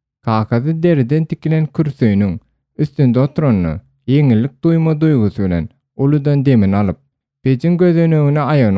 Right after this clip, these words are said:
oýdy. Ýöne ýekeje de söz aýtman, bir minut oturdy. Robert özüniň sözü ilki başlamaga borçluk azaplap, indi üçin depeniň adamlarynyň hemmesiniň Ilya Stolfsyň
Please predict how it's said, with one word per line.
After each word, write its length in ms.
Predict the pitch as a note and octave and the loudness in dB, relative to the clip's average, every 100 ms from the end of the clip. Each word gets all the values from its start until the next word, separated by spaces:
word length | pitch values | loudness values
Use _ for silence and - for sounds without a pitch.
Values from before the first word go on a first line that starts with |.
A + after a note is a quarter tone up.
| G2+ | 0
oýdy. 340 | F#2+ D#2+ D#2+ - _ _ _ _ _ _ | 0 -2 -8 -8 _ _ _ _ _ _
Ýöne 260 | A#2 B2 D3+ F3 | 0 0 2 0
ýekeje 420 | F3 C3+ D3+ F3 | 0 0 0 0
de 120 | E3 | 0
söz 200 | D#3 D#3 | 0 0
aýtman, 560 | D#3+ F#3+ - C3+ E2+ F2 _ _ | 0 -2 -2 -2 -2 -4 _ _
bir 180 | A2+ D#3+ | -2 2
minut 360 | F#3+ E3 F3 - | 2 2 0 -2
oturdy. 560 | C#3 A2+ F2+ F2 E2 - _ _ - | -2 -2 -2 -2 -4 -6 _ _ -6
Robert 440 | A2+ D3+ F#3+ G3 - | 0 0 0 -4 -2
özüniň 400 | F3+ D#3+ F3 E3+ | 0 0 0 -2
sözü 280 | D3+ A#2+ D#3 | 0 0 -2
ilki 400 | E3+ B2+ - D3+ | -2 -4 -4 -4
başlamaga 680 | D#3 - D#3 D3+ D3+ D3 | -4 -4 -4 -2 -2 -2
borçluk 460 | C3+ A2+ G2 - C3 | 0 0 0 -6 -6
azaplap, 600 | D3+ C3 G#2 - E2 - _ _ _ - | -4 -2 -4 -4 -6 -6 _ _ _ 0
indi 240 | G#2+ C#3 | 2 2
üçin 320 | E3+ F3+ F3 | 0 0 -4
depeniň 480 | F3 E3 E3 D#3+ E3 | -4 -4 -2 -2 -2
adamlarynyň 760 | D3 D3 C3+ A#2 G#2 F2+ E2 D2+ _ _ _ | -2 0 2 2 2 0 -4 -6 _ _ _
hemmesiniň 580 | B2+ E3 F#3 D#3+ E3 E3+ | -4 0 0 0 -2 -4
Ilya 320 | - C#3+ D#3+ D#3 | 0 0 0 -2
Stolfsyň 720 | - D3+ F3 - - G#2 | -2 -2 -2 -6 -4 -2